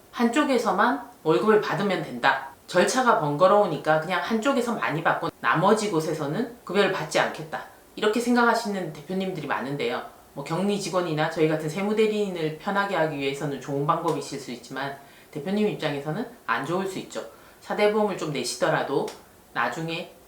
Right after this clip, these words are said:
퇴직금을 많이 받아갈 수 있는 장점을 활용하신다면 급여를 양쪽에서 받는 것도 좋은 방법일 수 있습니다. 마지막으로 댓글에 질문이 있는데 이 영상과 관련이 있는 것 같아서 말씀을 드려보겠습니다. 이 질문자의 경우에는 개인 사업자의 대표를 하시면서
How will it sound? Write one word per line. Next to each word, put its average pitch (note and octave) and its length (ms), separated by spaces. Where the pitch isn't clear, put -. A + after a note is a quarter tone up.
퇴직금을 A#3 500
많이 C#3+ 260
받아갈 E3 400
수 - 160
있는 D3+ 420
장점을 E3+ 580
활용하신다면 E3+ 800
급여를 E3+ 560
양쪽에서 G3 840
받는 D#3+ 340
것도 D#3 360
좋은 D3 260
방법일 D3+ 400
수 - 120
있습니다. G#2+ 420
마지막으로 D#3 800
댓글에 D#3+ 380
질문이 F#3 500
있는데 C3+ 340
이 D#3 140
영상과 D#3 440
관련이 D#3+ 400
있는 C#3 180
것 D3 100
같아서 C3+ 400
말씀을 D#3 500
드려보겠습니다. B2+ 800
이 F3+ 120
질문자의 G#3 560
경우에는 D3 540
개인 D#3+ 300
사업자의 F#3+ 440
대표를 G3 480
하시면서 G#3+ 680